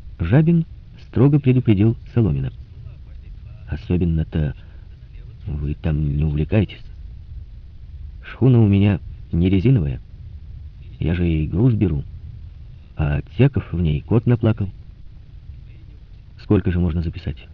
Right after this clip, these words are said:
в десант?" "М, возьму от силы, м,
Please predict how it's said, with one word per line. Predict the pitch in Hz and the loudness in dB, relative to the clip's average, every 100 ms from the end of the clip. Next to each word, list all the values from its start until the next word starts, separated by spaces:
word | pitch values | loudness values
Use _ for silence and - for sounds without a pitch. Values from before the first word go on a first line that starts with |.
| - | -8
в | - | -4
десант?" | - 76 - - - - - - - - - - - - - - - | -2 -2 -4 -10 -16 -16 -14 -16 -18 -18 -18 -18 -18 -18 -18 -14 -6
"М, | - 202 233 - - | -4 -4 -6 -14 -6
возьму | 110 110 127 120 135 175 165 | -2 2 4 4 4 4 4
от | 110 101 - | 2 0 0
силы, | 127 110 95 82 - - - - - - - - - - | 4 6 4 0 -10 -20 -20 -20 -20 -20 -20 -18 -18 -14
м, | - 87 | -10 -10